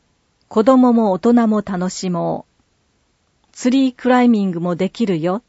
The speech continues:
というコメントで写真があります。大きな木の枝からたくさんのロープが吊り下げられ、そのロープに六人の大人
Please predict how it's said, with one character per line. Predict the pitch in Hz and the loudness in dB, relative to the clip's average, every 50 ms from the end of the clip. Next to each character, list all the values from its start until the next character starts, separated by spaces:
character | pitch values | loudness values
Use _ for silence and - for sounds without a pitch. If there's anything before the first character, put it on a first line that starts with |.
| _ _ _ | _ _ _
と | 247 240 | 0 0
い | 233 226 233 | 2 2 -2
う | 220 | -2
コ | 208 - 208 | -2 -4 -2
メ | 208 208 208 | -2 0 -2
ン | 220 202 | -4 -4
ト | - 196 185 | -6 -8 -6
で | 170 175 160 - - - _ _ _ _ _ | -2 -2 -2 -2 -4 -10 _ _ _ _ _
写 | - - - 208 | -10 -6 -6 -6
真 | - - 240 233 220 | -4 0 0 0 0
が | 208 202 | 0 -2
あ | 190 | -4
り | 170 170 160 | -4 -4 -6
ま | 160 165 202 | -6 -8 -8
す。 | - - - _ _ _ _ _ _ _ _ _ _ _ _ _ _ _ _ _ _ _ _ _ _ _ _ _ | -10 -14 -20 _ _ _ _ _ _ _ _ _ _ _ _ _ _ _ _ _ _ _ _ _ _ _ _ _
大 | 220 262 277 262 | 2 2 2 2
き | 247 - - 202 | 0 -2 -4 -4
な | 180 165 175 | -2 -2 -4
木 | - - - 262 | -6 -2 2 2
の | 240 208 175 | 2 2 2
枝 | 165 175 185 196 220 | -2 -2 -4 -4 -6
か | - - 196 185 | -6 -8 -6 -4
ら | 180 165 165 - - _ _ | -2 -2 -2 -4 -6 _ _
た | - 214 196 | -8 -8 -8
く | - | -8
さ | - - 277 277 | -6 -2 0 2
ん | 269 247 | 2 2
の | 214 196 | 2 2
ロ | 185 214 240 240 | 2 2 2 2
ー | |
プ | - _ - 170 | 0 _ -6 -4
が | 156 170 170 | -4 -4 -6
吊 | - - 190 | -6 -6 -6
り | 196 214 | -6 -6
下 | 196 - 202 180 | -6 -6 -6 -4
げ | 185 185 | -4 -4
ら | 165 170 175 | -4 -6 -6
れ、 | 156 156 - - _ _ _ _ _ _ _ _ _ _ _ | -6 -8 -8 -10 _ _ _ _ _ _ _ _ _ _ _
そ | - - 247 262 | -4 0 2 2
の | 269 262 | 4 4
ロ | 247 262 262 | 2 2 0
ー | 247 | 0
プ | - - 202 190 | -2 -4 -6 -4
に | 180 170 170 175 - _ _ _ _ _ | -4 -4 -6 -6 -10 _ _ _ _ _
六 | - 202 233 214 - 294 | 0 0 0 2 2 4
人 | 277 269 254 233 208 190 | 4 6 6 4 4 2
の | 175 165 165 | 0 -2 -4
大 | 170 | -4
人 | 160 - 254 | -2 0 2